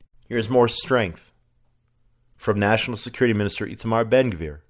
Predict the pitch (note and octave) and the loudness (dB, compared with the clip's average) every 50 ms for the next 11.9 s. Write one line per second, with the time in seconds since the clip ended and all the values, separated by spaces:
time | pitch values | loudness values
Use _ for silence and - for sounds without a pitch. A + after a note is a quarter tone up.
0 | _ _ - G#2+ G#2 A2 A2+ A2+ G#2 G#2 G#2 F#2+ G#2+ A#2 B2 C3 C3+ A#2+ F#2+ - | _ _ -2 0 0 2 2 2 4 4 2 0 0 -2 0 2 2 0 0 -2
1 | - _ _ _ _ _ _ _ - - A2 A2+ A2+ A2+ F#2+ G#2 A2+ A2+ G#2 F#2 | -6 _ _ _ _ _ _ _ -4 0 2 2 2 2 0 -2 -2 -2 0 2
2 | A2+ A2 G#2 G#2 G2+ - - A2+ A2 F#2+ F#2 G2+ G2+ G2 - - A2+ G#2+ G#2+ G#2+ | 2 2 2 2 0 2 4 4 4 4 4 2 0 0 0 -2 -2 0 2 4
3 | G#2+ G#2+ G#2+ _ _ - - - - _ _ _ _ _ _ _ _ _ _ _ | 2 2 0 _ _ -20 -20 -20 -20 _ _ _ _ _ _ _ _ _ _ _
4 | _ - G2 G2+ G2 A2 - - _ _ _ _ _ _ _ _ _ - G#2 G2 | _ -4 0 0 0 0 0 -4 _ _ _ _ _ _ _ _ _ -6 -4 -2
5 | F#2 F#2 A#2 A#2 B2 A#2+ G#2+ A2 A#2+ A#2 A2+ - - A#2 A#2+ B2 B2 B2 A2+ - | 2 4 4 4 4 2 0 2 2 2 2 0 -2 0 2 2 4 2 2 -2
6 | - - - - - - - D3 D3+ D3+ - - C#3+ B2+ B2+ B2+ B2 B2+ B2+ B2+ | -6 -10 -12 -8 -4 0 2 2 2 2 2 2 4 4 4 2 2 2 2 2
7 | B2+ - - E2+ D#2+ D#2 D2 F2+ F2+ F2 F#2 F#2 G2 F#2+ F#2+ G2+ G#2 F#2+ F2+ F#2+ | 2 0 -2 -6 -6 -4 -2 0 0 2 2 2 2 4 4 2 2 2 0 2
8 | G#2 G#2 A2 A2 A2+ A2+ G#2 - A2 - - G#2+ A2 B2 C3+ - - - A2+ - | 2 2 2 2 2 -2 -2 -4 -4 -4 -2 0 2 2 2 0 0 -2 -4 -4
9 | - - - B2+ B2+ C#3 C#3+ C#3 - C#3+ C3+ A#2+ G#2 F#2+ F2+ F2 F2 - - - | -6 -10 -4 -2 0 2 2 2 0 0 0 0 2 2 2 0 0 -4 -6 -8
10 | - - - - F#2+ - - A2 G#2+ - - G#2+ G#2 G#2 - - - - - - | -8 -4 -2 0 0 2 4 2 2 2 2 2 2 2 0 -2 -8 -8 -4 2
11 | A2 G2+ G2 G#2 A2 - - D3+ C#3+ A#2+ G#2 E2 D2 B1+ - - - | 4 4 4 2 0 2 2 2 2 2 0 -2 -2 -4 -6 -10 -16